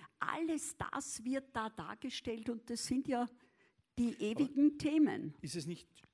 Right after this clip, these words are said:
Speaker 2: schade, dass wir für eine Kultur oder Kunst, wie man es jetzt auch immer sieht, weil bei Mozart ist es ja nicht nur die Musik, es ist ja auch,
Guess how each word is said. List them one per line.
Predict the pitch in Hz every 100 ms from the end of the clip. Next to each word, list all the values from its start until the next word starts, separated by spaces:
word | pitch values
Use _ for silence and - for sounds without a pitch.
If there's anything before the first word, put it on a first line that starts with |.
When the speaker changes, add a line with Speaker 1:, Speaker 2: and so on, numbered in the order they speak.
| _
Speaker 2:
schade, | - - - 76 101 170 185 185 180
dass | 143 127 -
wir | 139 151
für | - - 143 135 -
eine | 120 120 113 110 127 - -
Kultur | - 135 - 120 185 214
oder | 131 117
Kunst, | - 139 240 -
wie | 131
man |
es | 127
jetzt | 120 113
auch |
immer | 113 113 113
sieht, | - 107 185 -
weil | 110 113 -
bei | - - -
Mozart | 120 127 127
ist | 113
es | 113
ja | 107
nicht | 113 131 -
nur | 131
die | 113
Musik, | 113 95 123 170 -
es | 107
ist | 107
ja | 110
auch, | 104 90 -